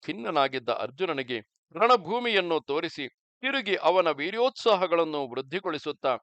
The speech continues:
ತನ್ನ ಪಾಂಚಜನ್ಯವನ್ನು ಧ್ವನಿ ಮಾಡಿದನು. ಇಷ್ಟರಲ್ಲಿ ಸಾತ್ಯಕಿಯು ಭೀಮಸೇನನು ಅರ್ಜುನನ ಬಳಿಗೆ ಬಂದರು. ಪಾಂಚಾಲ ಕುಮಾರನಾದ ಯುಧಾಮನ್ಯು, ಉತ್ತಮೋಜಸ್ಸು ಎಂಬುವರು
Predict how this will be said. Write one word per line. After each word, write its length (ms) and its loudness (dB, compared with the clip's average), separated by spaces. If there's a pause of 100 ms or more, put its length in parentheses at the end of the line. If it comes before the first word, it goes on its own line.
(300)
ತನ್ನ 240 4
ಪಾಂಚಜನ್ಯವನ್ನು 1160 -2
ಧ್ವನಿ 320 -6
ಮಾಡಿದನು. 420 -2 (680)
ಇಷ್ಟರಲ್ಲಿ 640 2
ಸಾತ್ಯಕಿಯು 760 0
ಭೀಮಸೇನನು 760 -2
ಅರ್ಜುನನ 540 -2
ಬಳಿಗೆ 320 -2
ಬಂದರು. 400 -2 (580)
ಪಾಂಚಾಲ 500 6
ಕುಮಾರನಾದ 680 4
ಯುಧಾಮನ್ಯು, 760 2
ಉತ್ತಮೋಜಸ್ಸು 920 -4
ಎಂಬುವರು 540 -4